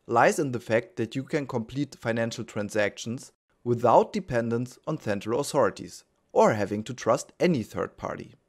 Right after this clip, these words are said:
By using this decentralized currency, no government can devalue your savings by printing more money, and no bank can confiscate or lose the money in your account. This is why people sometimes refer to Bitcoin as digital gold.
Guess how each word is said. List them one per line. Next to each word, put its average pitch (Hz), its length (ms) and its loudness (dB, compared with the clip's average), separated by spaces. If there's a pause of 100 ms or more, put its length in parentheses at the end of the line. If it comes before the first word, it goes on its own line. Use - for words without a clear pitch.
(340)
By 113 100 0
using 180 360 2
this 151 180 0
decentralized 104 880 -4
currency, 101 540 -8 (120)
no 185 220 4
government 147 480 4
can 107 240 -4
devalue 127 460 2
your 104 160 0
savings 101 500 -4
by - 160 -2
printing 104 460 -6
more 95 240 -2
money, 113 360 -2 (440)
and - 200 0
no 233 140 6
bank 113 460 2 (160)
can 139 180 -2
confiscate 110 720 -2 (160)
or 113 160 4
lose 220 300 0
the 107 80 0
money 101 340 -2
in 135 140 -6
your 104 200 0
account. 104 520 -4 (480)
This 202 240 0
is 226 180 0
why 123 140 6
people 151 400 2
sometimes 113 500 0
refer 101 340 0
to 110 120 -6
Bitcoin 104 500 -2
as 120 100 -6
digital 104 460 -6
gold. 98 440 -4